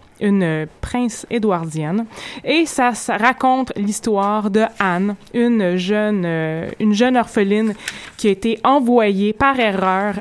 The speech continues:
à, au, à la ferme des Pignons Verts, euh, pour, euh, assister, euh, finalement, euh, Matthew et Marilla Cuthbert, deux frères et sœurs, euh, vieillissants qui, qui, qui ont de la misère, en fait, à, à s'occuper de la ferme.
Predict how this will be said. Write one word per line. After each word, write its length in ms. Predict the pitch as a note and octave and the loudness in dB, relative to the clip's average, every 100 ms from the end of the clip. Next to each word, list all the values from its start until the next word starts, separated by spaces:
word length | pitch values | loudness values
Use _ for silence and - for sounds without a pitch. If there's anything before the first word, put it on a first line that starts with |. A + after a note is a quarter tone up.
| - - | -4 0
à, 340 | A3 A3+ A3 - B3+ | 2 2 -2 -4 0
au, 200 | D4+ - - - | 0 -2 -8 -2
à 80 | |
la 100 | A3+ | -2
ferme 480 | G#3+ - C4 C4 A3 | -2 0 2 2 0
des 200 | F3 B3 | -2 -2
Pignons 380 | C4+ A#3 G#3 F3+ | -2 0 2 0
Verts, 400 | E3+ F#3 G3 G3 - _ _ _ _ _ - - - | 0 0 0 -4 -8 _ _ _ _ _ -20 -18 -4
euh, 300 | F#3 F3 - - F#3 | 0 0 -2 -8 -6
pour, 200 | A#3+ B3 - | 0 0 0
euh, 100 | G3+ F3+ - - | -6 -6 -14 -4
assister, 640 | A3 - A3+ - A#3+ A#3 A#3 - - - G3 | -4 -4 -8 -6 -6 -6 -10 -20 -18 -10 -2
euh, 240 | F#3 F3+ | 0 0
finalement, 520 | F3 F#3 F3+ F#3+ G3 | -2 -2 -2 -2 -2
euh, 480 | F3 D#3+ D#3 D3 F#2 - _ | -2 -4 -6 -8 -10 -14 _
Matthew 720 | - G#3 A3 G#3 A3+ B3 B3 - | 0 2 0 -2 -2 0 0 0
et 220 | A3 G#3+ | 0 0
Marilla 480 | G#3 A3 A3+ G#3+ G#3+ | 2 2 2 0 -2
Cuthbert, 640 | G#3+ A3+ G#3 G3 A3 A3+ - - - - | -4 -6 -4 -4 -4 -8 -20 -20 -14 -4
deux 260 | G3 B3 | 0 0
frères 360 | A3 A#3+ A#3 A3 | 0 0 0 2
et 100 | G3+ | -2
sœurs, 460 | - G#3+ G#3 A3 | 0 0 0 0
euh, 100 | G3+ | -2
vieillissants 560 | F3 F#3+ A3 - A#3+ B3 | -2 -2 -2 -2 -2 -2
qui, 300 | - G#3 G3 | -2 -4 -4
qui, 200 | - G3 | -8 -10
qui 120 | - | -2
ont 60 | A#3+ | 0
de 60 | |
la 80 | B3+ | 2
misère, 340 | A3 A#3 B3 B3+ | 2 2 0 0
en 100 | F#3 | -4
fait, 220 | A#3 A3+ | -4 -4
à, 180 | F3+ E3 | -4 -2
à 140 | F3+ | -4
s'occuper 440 | E3+ G3+ - A3 G#3+ | -6 -8 -4 -4 -2
de 60 | |
la 100 | F3+ | -4
ferme. 400 | D#3+ G#3 A3+ A3 | -4 -2 -2 -2